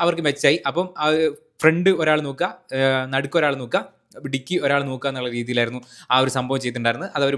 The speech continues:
മനോഹരമായിട്ട് ചെയ്തു. അപ്പോൾ അവർ ടാസ്കിൽ അവരുടെ ആ ഒരു എത്തിക്സ് എന്ന് പറഞ്ഞാൽ മൂന്ന് പേരും ഈക്വൽ ആയിട്ട് ആ പൈസ, ഏഹ്, ഡിവൈഡ് ചെയ്യുക എന്നുള്ളൊരു തീരുമാനത്തിലാണ് ആ ഒരു ടാസ്ക് അവർ ചെയ്തത്. ആ, കറക്റ്റ് ഒരു മിനിറ്റിന്, ഒരു പത്ത് സെക്കൻഡ് ബാക്കിയുള്ളപ്പോൾ അവർ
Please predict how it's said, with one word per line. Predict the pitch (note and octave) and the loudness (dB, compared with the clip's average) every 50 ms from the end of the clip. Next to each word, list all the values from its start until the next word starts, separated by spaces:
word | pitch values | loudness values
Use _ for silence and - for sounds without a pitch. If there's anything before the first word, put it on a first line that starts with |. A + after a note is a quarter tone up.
| C3+ | -2
മനോഹരമായിട്ട് | B2+ B2+ C3 C3 C3 C#3 C3+ C3 B2 - | -4 -4 -2 -2 0 0 0 -2 -2 -6
ചെയ്തു. | A#2+ A#2+ D#3+ G3 - - _ _ _ - | -6 -6 -6 -8 -10 -12 _ _ _ -4
അപ്പോൾ | D#3+ D#3+ | 2 4
അവർ | E3+ F3 F3+ F#3 F3+ E3 | 6 6 6 6 6 6
ടാസ്കിൽ | E3+ E3 - - - F#3+ F#3+ F#3+ - - _ _ _ _ _ _ _ _ _ _ _ _ _ _ _ _ _ - - | 6 4 2 2 4 4 4 4 2 -6 _ _ _ _ _ _ _ _ _ _ _ _ _ _ _ _ _ -4 -2
അവരുടെ | C3+ D3 D#3+ E3 F3 F#3 | 0 0 2 4 6 8
ആ | F#3 F3+ F3+ | 8 8 6
ഒരു | F3 F3 | 4 2
എത്തിക്സ് | F3 F#3 E3+ D#3+ F3 | 2 -2 -4 -4 -2
എന്ന് | F#3 F3 | -2 0
പറഞ്ഞാൽ | E3+ F#3+ B3+ B3 - - _ _ - | 2 0 0 -2 -4 -14 _ _ -2
മൂന്ന് | F3+ F#3+ G3 F#3+ | 0 2 4 4
പേരും | F#3 F3+ F#3 F3 E3+ | 4 4 4 4 2
ഈക്വൽ | E3 D#3+ G3 F#3+ | 0 2 4 4
ആയിട്ട് | F3+ F3+ F3 | 4 6 4
ആ | E3+ E3+ E3+ | 4 4 4
പൈസ, | D#3+ D#3 D#3 - F#3 | 4 4 4 2 2
ഏഹ്, | F3+ F3 - - D3 D3 D3 D3 D3 C#3+ | 0 0 -4 -10 -8 -4 -4 -2 -2 -2
ഡിവൈഡ് | C#3 D3 E3 E3+ F3 E3+ | 0 2 2 2 2 0
ചെയ്യുക | E3+ E3 D#3+ E3 E3 | 0 0 0 0 0
എന്നുള്ളൊരു | E3 D#3+ D#3 D3+ D3+ D3+ D3+ | 0 -2 -4 -4 -6 -6 -6
തീരുമാനത്തിലാണ് | C#3+ C#3 C#3 D3 D3 D3 D3 C#3+ C3+ C3 C3+ C#3+ C#3 C3+ | -6 -6 -6 -6 -6 -4 -2 0 0 0 -2 -4 -6 -6
ആ | B2+ B2 | -6 -6
ഒരു | B2 C3 - | -4 -2 0
ടാസ്ക് | A#2+ A#2 A#2+ - - D3+ D3+ D3+ - - _ - - | 0 0 0 -2 -4 -8 -8 -8 -10 -20 _ -4 -2
അവർ | B2 - C3+ - | -2 -2 -2 -2
ചെയ്തത്. | B2+ B2 B2+ C3 D#3 D3+ D3+ - D3+ | -4 -4 -4 -2 -2 -2 0 0 0
ആ, | C#3+ C#3 C3+ C3+ C3 B2+ - | 2 2 2 2 0 0 0
കറക്റ്റ് | B2+ C3 - - C#3 | -2 -2 -2 -4 -4
ഒരു | C3+ C3+ | -4 -4
മിനിറ്റിന്, | C3+ C3+ B2+ C3+ C3 C#3 C#3 C3 - _ - C3 C3+ C#3+ D3 | -6 -8 -10 -12 -12 -12 -12 -12 -14 _ -12 -8 -6 -4 -2
ഒരു | D#3 D#3+ D3 - - | 0 0 0 0 -2
പത്ത് | D3 - F3 E3 | -2 -2 -2 -2
സെക്കൻഡ് | E3 D3 D#3+ D3+ C#3+ | -2 -2 -2 0 0
ബാക്കിയുള്ളപ്പോൾ | C3+ C#3+ - C3+ C3+ B2+ C3+ C3 | -2 -2 -2 -6 -6 -2 -2 -2
അവർ | B2+ B2+ | -2 -2